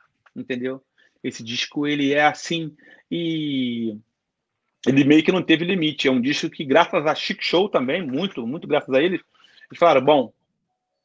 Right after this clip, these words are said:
que é um disco muito grande." Aí, tá esse disco aí, o Trem Brasil.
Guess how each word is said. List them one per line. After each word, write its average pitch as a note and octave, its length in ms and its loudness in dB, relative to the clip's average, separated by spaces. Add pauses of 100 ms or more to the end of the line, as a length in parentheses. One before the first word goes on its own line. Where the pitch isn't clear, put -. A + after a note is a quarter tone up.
(160)
que E3+ 100 2
é - 20 4
um D3+ 80 2
disco C#3+ 480 -8 (160)
muito D#3+ 680 -4 (320)
grande." A#2 460 -4 (600)
Aí, C3 360 -4 (840)
tá A#2+ 100 -10
esse A#2+ 200 -14
disco A2+ 280 -12
aí, A2+ 120 -8
o G#2+ 40 -12
Trem A#2 200 -10
Brasil. G2 360 -8